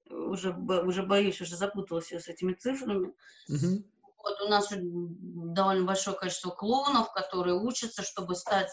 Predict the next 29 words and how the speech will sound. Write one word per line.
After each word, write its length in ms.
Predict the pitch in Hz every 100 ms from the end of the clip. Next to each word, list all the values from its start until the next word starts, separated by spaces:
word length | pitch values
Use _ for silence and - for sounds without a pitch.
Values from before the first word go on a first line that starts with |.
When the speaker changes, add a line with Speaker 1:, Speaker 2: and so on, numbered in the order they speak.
| -
Speaker 1:
доктор-клоуном. 960 | 170 185 - 175 196 190 185 175 175 165
Они 220 | 170 180
учатся 480 | 180 - - 175 165
девять 400 | 160 180 170 165
месяцев, 480 | 202 247 - - 226 -
потом 300 | 190 180 -
проходят 480 | 170 - 175 165 -
еще 380 | - 180 170
стажировки 720 | 156 - 160 175 175 165 - 165
в 80 |
больницах. 760 | 165 165 180 247 269 - 214 - _ _ _ _ _ _ _ _ _ _
Вот, 300 | 185 202 190
и 40 | 202
наши 280 | 202 202 -
клоуны 340 | 220 208 190
ходят 420 | 185 214 185 175 190
регулярно 760 | 170 185 196 190 170 165 156
в 80 | -
тяжелейшее 680 | - 160 180 180 165 175 165
отделение. 520 | 165 180 240 254 202
Вот 160 | 165
в 40 | 165
наше, 380 | 165 165 160 175
они 240 | 170 170
ранее 240 | 165 170
работали 260 | 170 170 170
в 40 |
Российской 360 | 170 - 165 160
детской 240 | 165 -